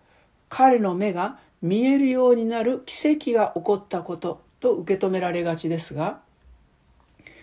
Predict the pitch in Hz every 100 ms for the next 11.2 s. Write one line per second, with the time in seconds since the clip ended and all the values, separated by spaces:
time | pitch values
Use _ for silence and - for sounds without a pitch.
0 | - - - _ _ _ - 180 208 220
1 | 220 240 220 147 110 104 143 _ _ _
2 | _ - 165 196 185 160 170 208 196 160
3 | 151 - 147 208 262 _ _ - - 240
4 | 196 165 143 139 135 143 156 156 - _
5 | _ - 165 160 208 214 208 214 196 151
6 | 165 190 208 180 139 - 180 127 - _
7 | _ _ _ _ _ - - 226 254 254
8 | - 139 151 226 - _ _ _ - 175
9 | 262 - - 220 196 190 254 311 _ _
10 | - - - - 285 262 214 - - -
11 | 240 -